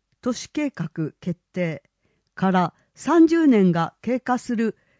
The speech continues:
生産緑地地区は、特定生産緑地の指定を受けることで、市への買い取りの申し出ができる期間を十年間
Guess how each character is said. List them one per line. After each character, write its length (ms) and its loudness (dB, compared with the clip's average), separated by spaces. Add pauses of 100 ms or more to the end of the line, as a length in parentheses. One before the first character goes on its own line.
(120)
生 300 -4
産 260 0
緑 320 -2
地 240 -10
地 220 -8
区 160 -4
は、 240 -4 (480)
特 260 -6
定 280 -2
生 260 -4
産 240 0
緑 260 -2 (140)
地 180 -6
の 280 -4
指 200 -20
定 240 -2
を 160 0
受 160 -4
け 60 0
る 100 -4
こ 140 -6
と 180 -4
で、 240 -4 (560)
市 260 -8
へ 140 2
の 240 2 (140)
買 200 -4
い 20 -8
取 240 -2
り 60 2
の 280 0
申 180 -4
し 160 -10
出 140 -4
が 140 -4
で 140 -6
き 140 -10
る 160 -6
期 180 -20
間 280 0
を 180 -2 (540)
十 260 2
年 240 4
間 360 -6